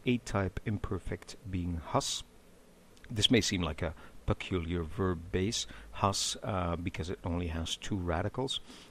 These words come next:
The rule is no different, though, regardless if your base has two or three consonants radicals.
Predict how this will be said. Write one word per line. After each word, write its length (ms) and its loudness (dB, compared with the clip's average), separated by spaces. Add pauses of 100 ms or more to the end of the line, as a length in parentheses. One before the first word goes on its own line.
(100)
The 160 2
rule 500 4
is 160 0
no 160 8
different, 580 0
though, 300 4
regardless 540 2
if 180 -6
your 120 2
base 280 0
has 160 -4
two 240 -2
or 140 0
three 240 -6
consonants 580 -2 (380)
radicals. 520 0